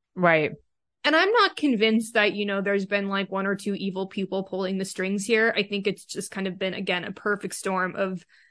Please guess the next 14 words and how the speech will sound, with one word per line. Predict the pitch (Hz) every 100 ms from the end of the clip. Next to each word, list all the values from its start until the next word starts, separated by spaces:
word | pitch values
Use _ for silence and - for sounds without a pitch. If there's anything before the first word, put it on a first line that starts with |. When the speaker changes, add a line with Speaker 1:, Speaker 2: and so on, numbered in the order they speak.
| _ _ _ _ _ _ _ _ _ _ _ _ _ _ _
Speaker 2:
technology | 202 190 202 190 185 180 175 -
and | 196
information | 196 196 190 180 - 175 165 175 170 -
and | 185 180 185 - _ _ _ _ _ -
changing | - 220 208 196
times | 185 185 180 175 180 -
and | 170 175 165 185 180 _ _ _ _ _ _ _ - _ _ _ -
very | 165 220 208
upset | 180 - - - - -
people | 220 202 190 180 175 -
and | 196 185 190 - _ _ _ _ _ _ - 196 -
culture | - 233 220
change | 208 214 196 190 196 -
and | 185 196 190 185